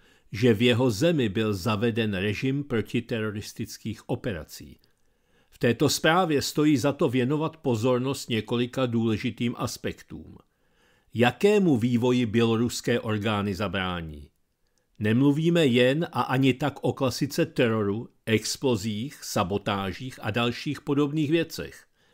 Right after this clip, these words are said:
Hlavním nebezpečím je to, o čem běloruské úřady před časem zcela otevřeně hovořily,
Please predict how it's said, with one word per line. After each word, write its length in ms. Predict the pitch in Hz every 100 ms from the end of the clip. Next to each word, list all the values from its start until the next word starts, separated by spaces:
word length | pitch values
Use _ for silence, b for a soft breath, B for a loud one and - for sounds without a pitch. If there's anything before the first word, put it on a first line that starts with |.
| b b b -
Hlavním 460 | 113 113 131 147
nebezpečím 800 | 165 185 180 - 147 - 156 143
je 140 | 135
to, 340 | 113 - 113 151 b b
o 120 | 120
čem 300 | 123 - 131
běloruské 760 | 110 123 139 151 143 - 160 143
úřady 480 | 117 117 131 127 143
před 280 | - 120
časem 360 | - 120 - 131
zcela 400 | - - 139 156
otevřeně 600 | 127 - 127 117 147 135
hovořily, 640 | 104 95 185 - 92 90